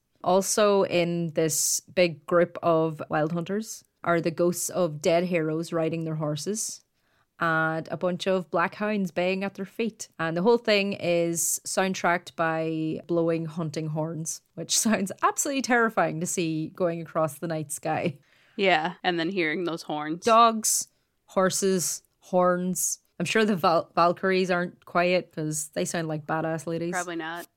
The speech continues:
Speaker 2: <laughs> They're probably screeching or something.
Speaker 1: It's pretty freaking metal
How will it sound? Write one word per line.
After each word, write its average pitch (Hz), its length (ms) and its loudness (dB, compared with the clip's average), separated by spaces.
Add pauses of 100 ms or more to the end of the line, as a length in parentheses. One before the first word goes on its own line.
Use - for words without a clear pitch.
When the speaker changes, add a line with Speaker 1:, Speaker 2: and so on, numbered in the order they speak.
Speaker 2:
<laughs> - 500 -10
They're 214 100 -12
probably 196 280 -6
screeching 160 600 -12
or 165 120 -12
something. 165 440 -14
Speaker 1:
It's - 80 -18
pretty 339 240 2
freaking 285 300 -2
metal 170 420 -2